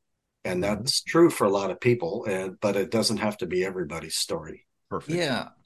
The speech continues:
Speaker 3: I wonder if relapse as part of recovery is not actually coming from a place of compassion to say, if you relapse,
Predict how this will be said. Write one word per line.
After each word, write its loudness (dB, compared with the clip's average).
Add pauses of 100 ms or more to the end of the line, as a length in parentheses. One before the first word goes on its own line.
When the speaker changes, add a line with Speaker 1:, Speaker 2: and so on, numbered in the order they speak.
(100)
Speaker 3:
I 6
wonder 4
if 0
relapse 6
as -4
part 2
of 0
recovery 0
is 0
not 4
actually 2
coming 4
from 2
a 2
place 2
of -2 (480)
compassion 4
to 0
say, 2
if 2
you 4
relapse, 2